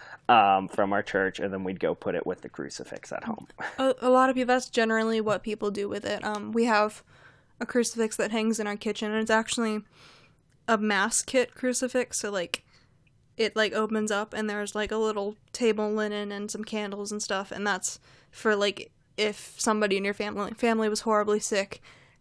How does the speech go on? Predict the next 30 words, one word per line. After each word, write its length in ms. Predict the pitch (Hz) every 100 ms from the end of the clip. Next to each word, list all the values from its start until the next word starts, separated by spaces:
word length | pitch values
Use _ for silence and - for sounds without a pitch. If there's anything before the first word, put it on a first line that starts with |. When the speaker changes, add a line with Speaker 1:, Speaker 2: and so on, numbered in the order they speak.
| -
Speaker 2:
and 200 | 226 208
you 120 | 214
needed 380 | 208 214 208 202
a 20 | 208
priest 400 | 226 202 - -
to 80 |
come 200 | 226 196 190
and 140 | 196
give 160 | 190 196
them 260 | 185 - - _ _ _ _ -
last 300 | 214 196 -
rites 200 | - -
or 60 | 98
whatever, 280 | 107 - 208
that's 220 | 196 190
what 100 | 196
it's 100 | 180
for. 160 | - 220 - - - - -
Um, 280 | 254 240 226 - - -
<laughs> 240 | - -
that's 260 | 202 262 240
Speaker 1:
Wow, 60 |
Speaker 2:
a 20 | 214
long 160 | 220
story. 300 | 147 180 233
Speaker 1:
that's 160 | - - - - - - -
sad. 200 | - -
Speaker 2:
It's 160 | - 285
really 240 | 320 233
cool. 440 | - 240 175 185